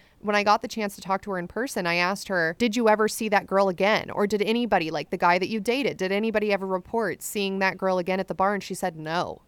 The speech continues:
After that night, it's like that girl just didn't exist anymore.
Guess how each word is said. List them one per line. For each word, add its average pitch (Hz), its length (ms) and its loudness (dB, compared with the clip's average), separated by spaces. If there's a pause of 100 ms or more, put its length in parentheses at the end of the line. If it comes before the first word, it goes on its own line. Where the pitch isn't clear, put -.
(120)
After 196 320 2
that 185 220 2
night, 175 300 -4
it's 202 160 -8
like 165 180 -4
that 170 180 -2
girl 160 280 -4
just 160 240 -10 (340)
didn't 185 240 -2
exist 165 400 -8
anymore. 165 400 -14